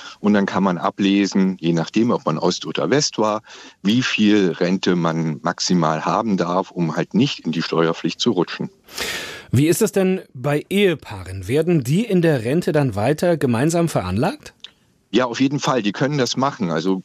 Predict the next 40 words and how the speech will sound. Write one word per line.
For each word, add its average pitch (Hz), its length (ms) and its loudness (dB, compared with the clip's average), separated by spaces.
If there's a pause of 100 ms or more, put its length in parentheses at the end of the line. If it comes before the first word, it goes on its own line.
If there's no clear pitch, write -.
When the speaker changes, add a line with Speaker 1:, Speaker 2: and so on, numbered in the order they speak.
(100)
Speaker 1:
gerade 123 400 0
wenn 95 160 2
jetzt 92 400 -2
meinetwegen 98 600 0
die 95 60 2
Frau 117 400 0
hat, - 280 -4 (100)
liegt - 240 -2
über 180 300 2
dieser 143 260 0
Grenze 131 460 0
und 110 80 0
der 110 100 2
Mann 113 300 0
liegt 107 180 -4
vielleicht 104 380 0
drunter 156 440 2
und 107 200 -4
zusammen 170 560 0 (520)
schaffen 131 380 0
sie 120 80 0
es 127 80 2
dann 120 160 0
aber, 107 460 0
weil 87 140 2
es - 100 -6
dann 90 100 -2
der 82 80 2
doppelte 135 540 2
Wert 120 240 2
jeweils 110 360 2
ist, 101 340 -2 (360)
sogar 95 380 2
gar 92 180 0
keine 82 220 -2
Steuern 78 380 -2
zahlen 78 320 -2
zu - 120 -8
müssen. 71 240 -2
Also 87 460 4